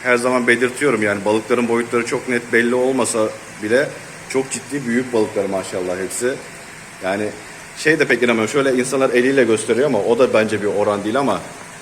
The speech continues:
ben şöyle söylüyorum. Hayal ettiğinizden daha büyük balıklar, düşündüğünüzden daha büyük balıklar maşallah.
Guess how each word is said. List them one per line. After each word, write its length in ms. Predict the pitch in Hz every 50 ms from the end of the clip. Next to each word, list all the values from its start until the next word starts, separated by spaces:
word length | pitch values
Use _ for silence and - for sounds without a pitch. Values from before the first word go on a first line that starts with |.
| - - - - - - - - - - - -
ben 120 | 127 139 151
şöyle 240 | 160 170 156 147 139
söylüyorum. 420 | 143 143 120 117 123 123 151 147 143 143
Hayal 300 | 147 139 143 151 151 151
ettiğinizden 560 | 135 - - 123 120 120 123 127 151 147 135
daha 260 | 123 120 147 131 120
büyük 240 | 113 110 104 101 -
balıklar, 420 | 101 98 98 98 - 117 120 139 - - - - - 104 107
düşündüğünüzden 800 | 107 - - 123 113 110 110 113 110 110 110 104 123 120 113 107
daha 240 | 113 120 120 107
büyük 240 | 107 104 98 95 -
balıklar 360 | 95 92 90 87 - 120 120
maşallah. 600 | 113 104 98 98 95 - 98 90 90 92 107 127